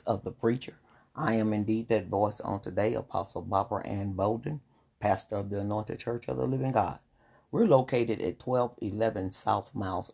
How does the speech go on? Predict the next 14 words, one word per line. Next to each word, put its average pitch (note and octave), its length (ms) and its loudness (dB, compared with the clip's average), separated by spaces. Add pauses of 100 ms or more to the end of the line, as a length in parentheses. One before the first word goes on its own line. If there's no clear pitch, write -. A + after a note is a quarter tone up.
Avenue, G#2+ 460 -2
Union A2 320 -4
City, A#2 260 -4
Tennessee. - 580 -6 (460)
Sunday C3 380 0
school C3 500 -2
is G2 300 -2
at - 200 -8
ten B2 380 -2
A B2 240 -2
M B2+ 280 -6 (360)
and F#2 140 -2
morning G#2 420 0
worship A2 400 -2